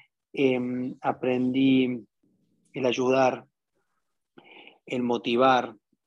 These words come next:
el motivarme. Em, aprendí a que lo que yo veo es mi realidad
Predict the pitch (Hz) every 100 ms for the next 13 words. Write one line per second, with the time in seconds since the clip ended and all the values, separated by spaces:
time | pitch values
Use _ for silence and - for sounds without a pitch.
0 | _ - 123 120 120 131 143 123 127 123
1 | - _ _ _ _ _ _ - 131 123
2 | 127 127 127 127 131 123 110 - _ _
3 | _ _ _ _ _ _ _ _ _ -
4 | 131 135 127 143 160 139 - 135 135 135
5 | 131 - 127 143 143 156 156 147 143 _
6 | _ _ _ _ _ _ _ _ - 131
7 | 143 156 135 135 127 131 139 139